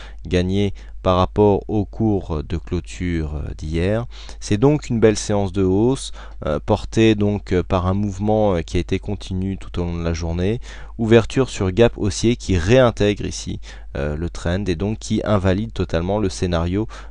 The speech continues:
euh, baissier que je vous avais indiqué hier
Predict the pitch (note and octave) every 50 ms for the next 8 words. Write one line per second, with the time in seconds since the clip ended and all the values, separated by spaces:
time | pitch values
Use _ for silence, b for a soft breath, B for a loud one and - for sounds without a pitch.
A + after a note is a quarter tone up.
0 | B - C2+ D#2 D2+ D#2+ F#2+ F2+ - - - G#2+ A#2 B2+ - - G#2+ F#2+ E2+ F#2+
1 | F2+ E2+ F#2 D#2+ F#2 F2+ F2 G2+ A2 D#2 C2 F#2 F#2 E2 D#2+ E2 - - - A2
2 | A#2 C3 b b b b b b b b - F#2 F#2+ A2 A2+ - - -